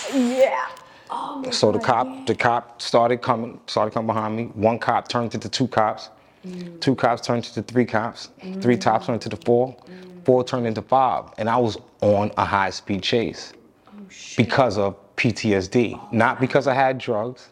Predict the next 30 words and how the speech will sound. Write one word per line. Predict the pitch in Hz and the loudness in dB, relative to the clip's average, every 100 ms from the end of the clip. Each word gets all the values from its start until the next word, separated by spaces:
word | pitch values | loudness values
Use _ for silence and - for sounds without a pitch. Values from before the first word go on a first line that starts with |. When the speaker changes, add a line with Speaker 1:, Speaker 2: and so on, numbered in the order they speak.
| _ | _
Speaker 1:
Yeah. | 214 196 220 226 233 - | -14 -12 -10 -12 -12 -6
Speaker 2:
Not | 110 117 110 | 0 0 2
because | 127 131 123 | 2 2 2
I | 120 | 2
had | 120 107 | 0 -2
guns | 117 113 | -4 -4
in | 113 | -4
the | 107 | -6
car. | - 104 104 107 - | 0 0 0 -6 -18
Speaker 1:
Yeah. | 190 208 208 - - | -14 -12 -12 -14 -4
Speaker 2:
Not | - 117 | 0 2
because | 113 117 117 | 0 0 2
I | 110 | 0
was | 107 95 | 0 -2
wanted. | 117 139 90 - _ _ _ _ _ _ _ 214 | 0 0 -2 -12 _ _ _ _ _ _ _ -16
Speaker 1:
Mm. | 220 208 190 | -12 -10 0
Speaker 2:
All | 117 123 120 | 4 4 4
because | 110 - 110 101 - | 0 0 0 0 -4
I | - | -6
didn't | 92 95 104 | -2 -2 0
wanna | 98 95 | -2 -2
go | 98 | -4
back | 110 110 | -4 -4
to | 98 | -6
jail | - 98 92 | -2 0 0
and | 90 | -4
I | |
was | 92 | -8
scared. | - 117 101 80 - | -4 -2 -2 -2 -12
Speaker 1:
Yeah. | 208 190 185 | -16 -14 -14